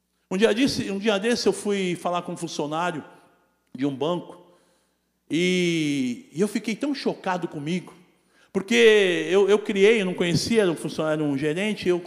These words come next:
eu criei um, uma, uma,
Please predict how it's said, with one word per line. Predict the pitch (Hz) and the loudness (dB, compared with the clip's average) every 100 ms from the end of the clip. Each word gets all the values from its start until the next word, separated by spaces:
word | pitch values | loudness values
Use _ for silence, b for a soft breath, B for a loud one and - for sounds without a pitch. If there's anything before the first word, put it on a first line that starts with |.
| 185 | -2
eu | 180 185 - - | 0 0 -4 -8
criei | 190 180 190 196 | -4 2 2 0
um, | 175 160 135 B B B | -4 -6 -8 B B B
uma, | 139 151 143 131 120 104 | -8 -4 -4 -4 -6 -8
uma, | 113 208 185 156 117 98 | -8 -8 -6 -6 -8 -12